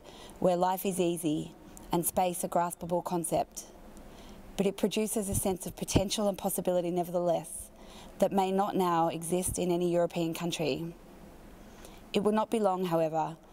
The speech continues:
before the land is conquered, fenced up, and beaten into submission. But here,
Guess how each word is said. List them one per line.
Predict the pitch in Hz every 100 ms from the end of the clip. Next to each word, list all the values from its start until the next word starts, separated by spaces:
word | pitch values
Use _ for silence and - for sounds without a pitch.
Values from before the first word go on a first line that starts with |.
| - -
before | 185 - 196
the | 190
land | 190 190 190
is | 185
conquered, | - 175 - 165 175 - - -
fenced | - 202 190 -
up, | 165 - - - - -
and | 175 170
beaten | 185 180 180 143
into | 165 160
submission. | - 160 156 156 151 156 165 - - - - - - - -
But | 185
here, | - 185 151 151